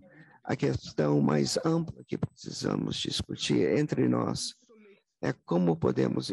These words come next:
iso-, isolar essas forças de segurança da intervenção excessiva e essa manipulação que tem resultado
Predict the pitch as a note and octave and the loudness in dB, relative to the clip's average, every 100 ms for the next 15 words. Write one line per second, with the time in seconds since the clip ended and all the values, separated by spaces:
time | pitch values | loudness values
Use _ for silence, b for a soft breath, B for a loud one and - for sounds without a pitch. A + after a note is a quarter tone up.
0 | - C3+ C#3 B2 - - - - D3 C3 | 0 2 2 -2 -4 -4 -8 -4 -2 0
1 | G#1 A1 A1 E2+ G1+ - b b b b | -2 0 0 -2 -6 -14 b b b b
2 | _ _ - A#2+ - - - F#2 - - | _ _ -6 -6 -6 -8 -4 -4 -2 -4
3 | - - B1+ A1 - A#1 A#1+ - - - | -6 -4 -2 0 2 2 0 -2 -4 -6
4 | B B B B _ _ - - B2+ B2+ | B B B B _ _ -20 -4 0 0
5 | - - D3 D#3+ D#3 C3+ - B2+ - - | -2 0 4 4 4 2 2 0 0 0
6 | C3 G#2 - _ C#3+ - F2 - - D3 | 0 0 -6 _ -6 -2 -2 -2 2 2
7 | - - - B B - G#2 D#2+ C3+ - | 2 -6 -8 B B -2 0 2 0 -2
8 | A#2+ B2+ C#3+ C#3 A#2 B2 A#2+ C3+ - F#2+ | -2 0 0 0 -2 -2 -2 -6 -6 -4
9 | F2+ - _ b b b b b - _ | -6 -10 _ b b b b b -20 _
10 | - C3 - C#3 C#3+ C3 - D3+ C3+ C#3 | -2 -2 2 2 4 2 2 0 2 0
11 | C3 - D3+ D3 C#3 D3 C#3+ | 0 0 0 0 -2 -2 -4